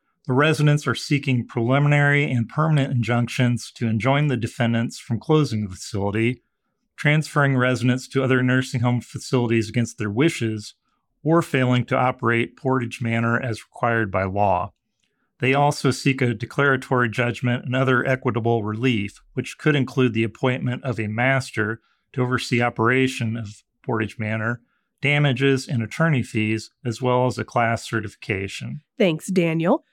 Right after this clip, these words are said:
Speaker 2: To finish up today's headlines, I'll have you and Alexa tell our listeners about a story package that you're tag teaming for our July nineteenth issue. Daniel, you first.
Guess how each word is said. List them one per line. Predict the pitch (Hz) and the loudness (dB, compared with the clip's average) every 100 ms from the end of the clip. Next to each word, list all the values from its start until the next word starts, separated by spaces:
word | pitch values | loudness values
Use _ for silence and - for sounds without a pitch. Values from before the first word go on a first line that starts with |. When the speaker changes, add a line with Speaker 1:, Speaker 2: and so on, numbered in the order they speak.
| _ - | _ -2
Speaker 2:
To | |
finish | 214 240 220 254 | 2 6 6 4
up | 220 | 2
today's | - 226 214 208 | 4 4 4 4
headlines, | 247 202 196 185 233 277 - | 2 4 4 6 4 4 2
I'll | 262 | 2
have | 262 247 | 4 4
you | 202 208 240 | 4 4 4
and | 240 | 6
Alexa | 214 196 196 - 262 349 | 4 4 0 2 2 2
tell | - 254 202 | 0 2 4
our | 180 170 | 4 4
listeners | 180 - 208 208 233 | 0 2 4 4 2
about | 214 208 208 | 2 2 2
a | 202 | 2
story | - 294 359 285 | 0 2 4 4
package | 202 175 - 190 196 - | 2 -2 0 -2 0 0
that | 196 | 2
you're | 196 | 2
tag | 185 220 240 226 | 2 0 0 0
teaming | - 170 160 214 262 - | -4 -4 2 2 0 -4
for | - 185 | 0 2
our | 175 | 4
July | 180 175 185 208 | 2 2 4 6
nineteenth | 208 185 196 214 208 | 6 4 2 2 4
issue. | 180 - - 92 110 _ _ | 0 -2 -4 -6 -8 _ _
Daniel, | 196 196 208 233 269 | 2 6 6 6 2
you | 185 190 | 0 2
first. | - 92 - - | 2 0 -4 -16